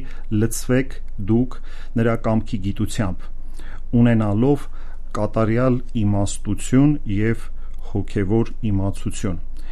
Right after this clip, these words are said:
Իրականության մեջ այս հատվածը գրաբարում այսպես է հնչում. "Զի լնուցուկ գիտություն կամացն նորա ամենայն իմաստությամբ և հոգևոր հանճարով"։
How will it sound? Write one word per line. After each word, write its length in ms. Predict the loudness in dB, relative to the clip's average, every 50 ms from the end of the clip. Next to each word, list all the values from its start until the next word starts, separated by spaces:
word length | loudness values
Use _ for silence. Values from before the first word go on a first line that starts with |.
| -4 -4 -4 -4 -4 -4 -4 -4 -4 -4 -2 -2
Իրականության 800 | -2 -2 -2 -2 -2 0 2 2 2 2 0 0 0 2 2 2
մեջ 200 | 2 2 2 2 2
այս 200 | 2 0 0 -6 -10 -10 -6 -4 -4
հատվածը 640 | -4 -4 -4 -2 0 0 0 0 0 2 2 4 4 2 0 -6 -14 -20 -18 -12 -4
գրաբարում 640 | -2 -2 0 0 -2 -2 -4 -2 0 2 2 2 2
այսպես 460 | 0 -2 -4 -2 0 0 0 0 0
է 100 | -4 -4 -4 -2
հնչում. 460 | -4 -4 -6 -6 -6 -6 -6 -6 -6 -8 -12 -16 -20 -20 -20 -20 -20 -20 -20 -20 -20 -20 -20 -20 -18 -8 -6
"Զի 380 | -4 -4 -2 0 2 2 4 2 2 2 0
լնուցուկ 720 | 0 2 2 2 2 2 0 -2 -2 -2 -2 -2 -4 -10 -8 -8
գիտություն 520 | -6 -2 -2 -2 -2 -2 0 2 2 2 2 2 -2
կամացն 640 | -4 -2 0 0 2 2 0 0 -2 -2 -2 0 0 0 0 0
նորա 300 | 0 0 0 2 2 2 0 -2 -4 -8 -12 -12 -10 -10 -8 -4
ամենայն 560 | -2 -2 0 0 2 2 0 0 0 0 -2 -2 0
իմաստությամբ 960 | 0 0 0 0 -2 -4 -4 -4 -4 -4 -4 -2 -2 0 0 0 -2 -2 -4
և 160 | -4 -4 -4
հոգևոր 480 | -4 -4 -4 -2 -2 -2 -2 -2 -2 -2 -2
հանճարով"։ 600 | -2 -2 -2 -2 -2 -2 -2 -2 -2 -4 -4 -4